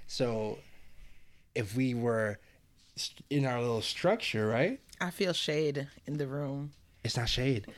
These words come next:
Speaker 2: <laughs>
Speaker 1: I'm just, it's not
Speaker 2: I
Speaker 1: shade.
Speaker 2: feel like you trying to talk about something without talking about it.
Speaker 1: I mean, I know what I'm talking about.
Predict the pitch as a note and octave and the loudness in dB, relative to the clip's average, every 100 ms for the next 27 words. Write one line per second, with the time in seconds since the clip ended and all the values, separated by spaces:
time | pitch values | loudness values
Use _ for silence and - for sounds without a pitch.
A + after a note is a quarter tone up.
0 | C4+ - - - - - - F#4 - - | -6 -6 -6 -8 -10 -8 2 4 4 -4
1 | F4+ - - A#2 A2+ - - - C3+ C#3 | -6 0 0 0 -4 -8 -4 0 4 6
2 | C#3+ A#3 G3 B3+ A#3 G#3+ G#3+ - G#3 - | 10 10 10 8 10 10 8 4 -2 4
3 | G#3 F3+ E3+ F#3 F#3 E3 D#3 D#3 E3 D3+ | 4 4 4 2 2 2 0 0 -2 -2
4 | E3 E3 E3+ D3+ D3 F#3+ E3+ E3+ D#3+ D3 | -2 -2 0 0 0 2 2 2 -2 -2
5 | C#3 A#2 G#2 - D3+ G#3 C4+ E3 D3+ C3 | -2 -4 -4 4 8 10 12 10 10 8
6 | A2+ G3+ D#3 A#2 G2 | 10 8 10 4 2